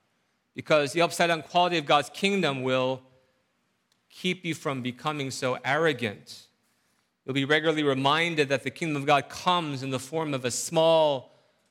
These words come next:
unassuming seed, very easy to ignore, or in the form of yeast that's invisible to the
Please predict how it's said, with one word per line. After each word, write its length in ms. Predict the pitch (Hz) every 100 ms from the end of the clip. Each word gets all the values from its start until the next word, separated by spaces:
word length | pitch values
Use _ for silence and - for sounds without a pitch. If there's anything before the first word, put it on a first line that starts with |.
| _ -
unassuming 640 | 160 165 - 175 151 131
seed, 840 | - - 190 190 180 147 113 113 - _ _ _ _ _ _
very 220 | 147 160
easy 400 | 165 165 170 160
to 200 | 151 -
ignore, 760 | 151 143 139 160 165 131 113 113
or 120 | 135 131
in 80 |
the 60 | 135
form 260 | - 160 151
of 140 | 139
yeast 640 | 113 117 175 190 151 - -
that's 160 | 113
invisible 580 | - 135 131 180 165 151
to 140 | 139
the 180 | 139 135